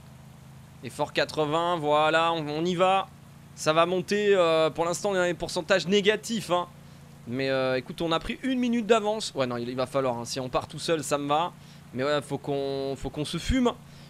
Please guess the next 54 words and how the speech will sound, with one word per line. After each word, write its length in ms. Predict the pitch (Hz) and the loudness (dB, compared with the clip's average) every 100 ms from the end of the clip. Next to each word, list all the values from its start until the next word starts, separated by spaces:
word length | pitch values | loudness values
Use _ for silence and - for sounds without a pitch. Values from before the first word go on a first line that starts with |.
| - | -4
Il 40 | |
y 20 | 135 | 0
aura 140 | 165 | 2
une 80 | 170 | 4
descente 380 | 175 170 208 175 | 2 2 -4 -4
ici 200 | - 196 | -6 -4
pour 160 | 165 | -2
récupérer, 480 | 175 165 170 175 196 | -2 -2 2 2 2
mais 100 | 190 | 2
là, 140 | 175 | 2
ouais, 100 | 185 | 2
faut 140 | 160 160 | 0 -2
qu'on 160 | 175 | -4
se 140 | 170 175 | -4 -4
fume, 180 | 208 185 | -2 0
ouais, 140 | 165 | 0
de 40 | |
se 120 | - 160 | -2 -2
mettre 180 | 165 | 0
en 40 | 165 | -2
position 480 | 180 170 170 196 185 | -2 -2 -2 0 0
aéro, 280 | 180 175 | 2 0
vu 100 | 170 147 | -2 -4
qu'on 160 | 156 | -4
est 100 | 160 | -4
tout 80 | 160 | -4
seul 220 | 175 196 | -4 0
à 60 | 175 | 2
rouler 260 | 160 170 165 | 2 0 -2
pour 140 | 156 | -2
l'instant, 420 | 160 143 185 202 - - - | -4 0 0 0 -6 -20 -10
et 100 | 131 | -8
qu'on 180 | 151 151 | -4 -4
est 80 | 180 | -2
dans 120 | 160 | -2
des 120 | 151 | -2
pourcentages, 720 | 165 151 165 151 196 202 151 147 127 - - - | -4 -4 -4 0 2 2 2 0 0 -10 -16 -4
euh, 180 | 131 135 | 0 0
déjà, 320 | 147 147 190 | 0 0 0
on 40 | |
va 100 | 170 | 0
dire, 120 | 160 180 | 0 0
des 120 | 156 | -2
pourcentages, 640 | 160 - 160 190 190 139 - - - | -4 -4 0 2 2 -2 -10 -20 -6
euh, 440 | 131 143 143 143 143 | 2 4 4 4 2
positifs. 760 | - 294 262 262 - 269 262 | 2 0 2 0 0 0 0
On 120 | 220 214 | 0 2
est 60 | |
à 100 | 240 | 2
du 140 | 202 214 | 2 0
six 320 | - 269 285 | 0 0 -2
pour 240 | 262 240 | 0 -2
cent 260 | - 254 254 | 2 2 2
déjà. 440 | 233 202 240 247 | 2 4 4 2